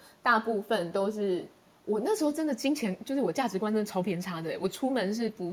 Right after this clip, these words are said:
带，没有在带皮包的，完全没有在带皮包。嗯，然后是，呃，吃饭啊，坐计程车啊，各种都会有人付钱，而且我就是没有在 care，对，就是你要付就付啊，啊，你不付我就不会出门啊，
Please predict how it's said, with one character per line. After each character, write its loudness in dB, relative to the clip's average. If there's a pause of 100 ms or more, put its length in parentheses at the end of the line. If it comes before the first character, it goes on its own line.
带， 0 (480)
没 0
有 0
在 0
带 0 (180)
皮 -8
包 -2
的， -6 (720)
完 -4
全 -4
没 -2
有 -4
在 -4
带 -4
皮 -12
包。 -8 (240)
嗯， -10 (300)
然 -6
后 2
是， 2
呃， -4
吃 0
饭 4
啊， 0
坐 2
计 -2
程 -4
车 -8
啊， -4
各 2
种 -4 (200)
都 0
会 -4
有 -4 (120)
人 -6 (320)
付 -4
钱， -8 (100)
而 -8
且 -2
我 -2
就 -6
是 -4
没 -4
有 -6
在 -4
care， -6 (420)
对， -10
就 -6
是 -2
你 -2
要 -2
付 -6
就 0
付 -4
啊， -2
啊， -2
你 -2
不 -6
付 -4
我 -4
就 -6
不 -4
会 -4
出 -10
门 -10
啊， -12